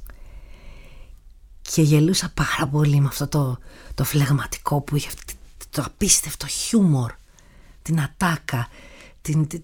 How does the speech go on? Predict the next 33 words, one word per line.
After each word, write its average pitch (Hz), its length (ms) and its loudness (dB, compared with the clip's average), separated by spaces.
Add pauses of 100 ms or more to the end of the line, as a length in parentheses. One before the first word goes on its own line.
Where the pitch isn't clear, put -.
(120)
το 156 100 2
αγαπούσα 147 540 2
τόσο 156 240 0
πολύ 135 240 0
αυτό 127 200 -4
και 139 80 -4
το 131 120 -8
θαύμαζα. 127 580 -2
Είναι 226 140 4
μεγάλη 240 320 8
μου 190 100 6
τιμή, 165 260 4
λοιπόν, 147 320 2
που 139 120 -4
θα 127 220 -4 (1040)
προσπαθήσω 170 540 0
να 196 120 6
την 151 140 0
προσεγγίσω 165 680 2
με 202 120 4
όλη 214 560 6
μου 156 180 2
την 156 220 0
αγνή 151 340 2
ψυχή 151 300 -6
και 160 140 -4
όσο 165 180 -2
μπορώ 147 300 0
καλύτερα, 143 540 -2 (400)
χωρίς - 240 -2
κανένα 170 440 4
άλλο 151 180 0
στόχο. - 600 -2